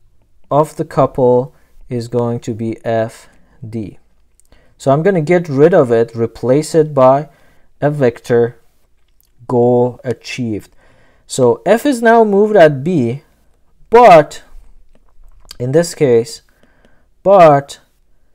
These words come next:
we have created a moment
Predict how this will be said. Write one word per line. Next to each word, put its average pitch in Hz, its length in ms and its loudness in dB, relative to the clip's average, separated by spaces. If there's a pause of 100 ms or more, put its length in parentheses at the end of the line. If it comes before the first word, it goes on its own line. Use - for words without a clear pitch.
(300)
we 151 200 -4
have 151 580 0
created 139 840 -6 (2250)
a 117 120 -4
moment 117 680 -8